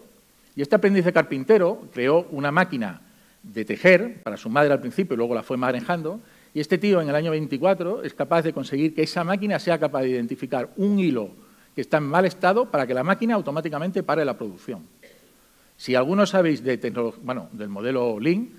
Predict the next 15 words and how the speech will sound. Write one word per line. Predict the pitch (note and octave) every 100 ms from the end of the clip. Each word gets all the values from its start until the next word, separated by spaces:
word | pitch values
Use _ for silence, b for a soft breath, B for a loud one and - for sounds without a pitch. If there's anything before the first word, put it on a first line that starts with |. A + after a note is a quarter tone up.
| B B B B _ _
esto | C#3 - E3+ F#3
os | B2 B2+
hará | C3
recordar | C#3 C#3 C3+ D3 F3+ D#3
el | A2+
cordón | A#2+ B2+ B2
de |
Adán. | G#2+ G2 E2 -
En | A#2+
las | A2
cadenas | B2 C3+ C#3+
de | D3
producción | C#3+ A#2 D3
de | B2
vehículos, | A#2+ D3 D#3 G3+ C4+ -